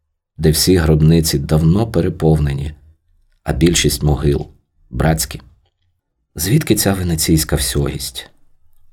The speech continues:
Я припускаю, що передусім з води, тобто з моря, з його безодень. Венеція була морською метрополією Старого Світу.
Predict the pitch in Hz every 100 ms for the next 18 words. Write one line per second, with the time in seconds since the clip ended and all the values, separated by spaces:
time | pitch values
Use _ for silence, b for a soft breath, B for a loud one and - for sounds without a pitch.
0 | _ _ _ _ _ _ 80 78 78 82
1 | - 98 127 64 - - - 80 82 78
2 | 78 - 113 120 104 117 110 165 143 64
3 | - - - _ _ - 78 - 90 87
4 | 92 85 71 - - - _ _ _ _
5 | _ _ - 80 80 82 82 82 80 71
6 | 65 - - - _ _ _ _ _ _
7 | _ _ _ _ _ 80 87 95 - 82
8 | 80 78 82 80 80 78 - 104 98 90
9 | 85 80 80 76 92 87 80 78 76 -
10 | 82 80 80 - - 65 60 -